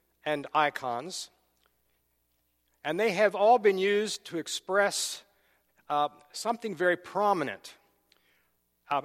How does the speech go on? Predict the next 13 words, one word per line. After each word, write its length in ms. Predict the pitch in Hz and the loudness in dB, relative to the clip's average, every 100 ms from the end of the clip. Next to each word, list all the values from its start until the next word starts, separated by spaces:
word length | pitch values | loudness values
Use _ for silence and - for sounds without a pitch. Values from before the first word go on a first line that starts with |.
| 165 | -4
and 100 | 160 | -6
a 60 | |
particular 560 | - 180 - 277 240 196 | -6 -8 -8 -8 0 0
dimension 680 | 160 170 196 196 196 190 170 | 2 2 0 0 -4 -4 2
of 440 | 165 170 165 165 - | 6 6 4 -6 -8
Christian 440 | 220 - - 190 | -6 -4 -6 -8
piety, 640 | - 190 185 135 107 98 - _ _ _ _ _ _ _ _ _ _ _ _ | -4 0 2 0 -2 -12 -20 _ _ _ _ _ _ _ _ _ _ _ _
particularly 540 | - - 247 - 214 185 | -10 -4 -4 0 0 2
for 160 | - | 0
Catholic 560 | - 185 214 - 170 160 | -4 0 0 2 -2 -2
and 160 | 151 151 | -8 -4
Orthodox 640 | 165 165 151 139 127 - - | -2 -2 0 0 0 -4 -10
Christians. 720 | 160 - - 95 82 - | -10 -10 -12 -16 -14 -16